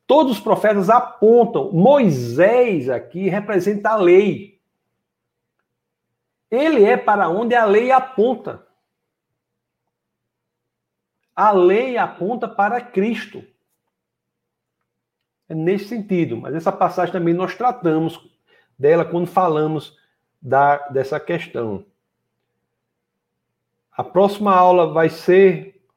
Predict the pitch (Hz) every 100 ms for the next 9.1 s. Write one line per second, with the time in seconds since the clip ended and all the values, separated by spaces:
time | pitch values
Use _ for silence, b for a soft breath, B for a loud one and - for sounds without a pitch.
0 | _ _ _ - 165 156 - 170 151 151
1 | 139 180 214 196 - - - 147 143 170
2 | 170 139 139 139 127 139 127 123 120 131
3 | 135 127 - 139 120 - 139 113 90 98
4 | - 113 113 131 131 127 147 107 101 104
5 | 131 _ _ _ _ _ _ _ _ _
6 | _ _ _ _ _ - 113 127 127 107
7 | 120 127 127 117 127 135 117 117 117 143
8 | 123 117 - 131 131 - - 107 139 -
9 | 85